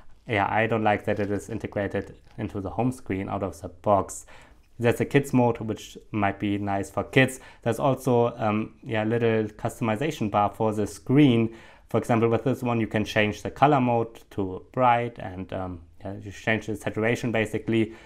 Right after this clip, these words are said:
Now it's back to standard. You can take a screenshot with it. You can activate a reading mode, which is a blue light filter. You can record the screen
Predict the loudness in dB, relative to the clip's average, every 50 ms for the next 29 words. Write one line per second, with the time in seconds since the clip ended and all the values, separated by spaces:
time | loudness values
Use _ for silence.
0 | -20 -20 -20 -14 -10 -8 -8 -8 -8 -6 -4 -4 -4 -2 -4 -6 -6 -4 0 0
1 | 2 2 2 2 0 0 -2 -2 -2 -2 -2 0 -2 -2 -2 -4 -8 -8 -4 -2
2 | 0 0 0 0 -2 -2 0 0 0 0 2 2 2 2 0 -6 -18 -20 -14 -10
3 | -6 -2 0 0 0 0 0 0 0 0 0 0 0 0 2 2 4 4 2 2
4 | 0 0 0 0 0 0 -4 -6 -10 -8 -8 -6 -6 -6 -8 -10 -10 -10 -10 -10
5 | -10 -10 -12 -16 -20 -20 -20 -20 -20 -14 -4 0 2 4 4 4 2 0 0 0
6 | 0 2 2 0 0 0 -2 -2 -2 -2 -2 0 0 0 0 0 -4 -8 -8 -6
7 | -2 2 4 4 4 4 2 -2 -8